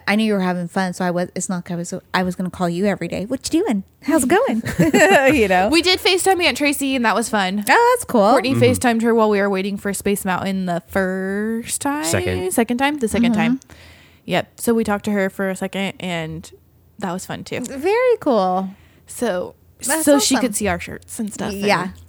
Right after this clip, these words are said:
Speaker 3: Yeah.
Speaker 2: so we could tell her about it. But
Speaker 3: Because time zones are freaking weird.
Speaker 2: <laughs> Yeah. We had to wait till she was awake. <laughs>
Speaker 1: Oh, how funny.
Speaker 2: Yeah.
Speaker 1: Oh, 'cause she's in Guam?
Speaker 2: Yeah.
Speaker 3: Yeah.
Speaker 1: Okay.
Speaker 3: So, y-, yeah, they are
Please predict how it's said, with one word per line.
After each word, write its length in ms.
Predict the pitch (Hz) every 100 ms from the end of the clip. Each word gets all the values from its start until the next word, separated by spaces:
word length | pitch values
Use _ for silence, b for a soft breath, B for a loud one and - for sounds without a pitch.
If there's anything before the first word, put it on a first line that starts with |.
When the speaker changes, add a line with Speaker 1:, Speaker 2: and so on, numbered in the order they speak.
| - -
Speaker 3:
Yeah. 60 | 104
Speaker 2:
so 160 | 98
we 80 | 220
could 160 | 214 202
tell 180 | 190 180
her 120 | 180
about 200 | 185 180
it. 140 | - - _ -
But 100 | 110
Speaker 3:
Because 220 | 117 101
time 300 | - 120 123 117
zones 320 | 101 98 98
are 100 | 92
freaking 680 | - - - 147 135 127 127
weird. 460 | 135 123 117 135 - -
Speaker 2:
<laughs> 200 | - 226
Yeah. 240 | 226 175 175 -
We 120 | 226
had 100 | 247
to 60 | 247
wait 180 | 233 214
till 80 | 220
she 120 | 202
was 80 | 202
awake. 300 | 170 165 156 - -
<laughs> 680 | - 453 427 - - _ -
Speaker 1:
Oh, 120 | 349
how 180 | 294 311
funny. 460 | - 247 240 220 185
Speaker 2:
Yeah. 160 | - - -
Speaker 1:
Oh, 160 | 226 254
'cause 200 | 294 240
she's 180 | 262 233
in 140 | 220
Guam? 280 | 214 214 277 -
Speaker 2:
Yeah. 240 | 220 127 - -
Speaker 3:
Yeah. 160 | 135
Speaker 1:
Okay. 180 | 101 170
Speaker 3:
So, 480 | - - 135 135 123 - -
y-, 240 | 127 127 82
yeah, 260 | 123 127
they 240 | 113 131 147
are 540 | 139 135 131 127 120